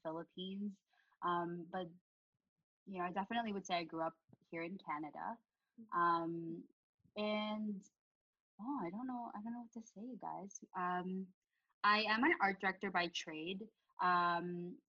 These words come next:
Speaker 1: I went to school for, for business for a little bit,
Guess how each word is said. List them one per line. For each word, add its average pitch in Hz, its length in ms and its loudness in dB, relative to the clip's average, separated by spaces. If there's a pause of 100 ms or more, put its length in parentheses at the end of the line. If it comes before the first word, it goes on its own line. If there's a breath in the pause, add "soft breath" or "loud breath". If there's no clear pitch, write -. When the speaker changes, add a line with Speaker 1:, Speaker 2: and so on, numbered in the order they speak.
Speaker 1:
I 190 120 4
went 196 220 0
to 202 100 -2
school 185 520 -4
for, 180 360 -2
for 196 100 -6
business 180 480 -4
for 185 320 -2
a 185 40 -4
little 170 280 -4
bit, 160 100 -6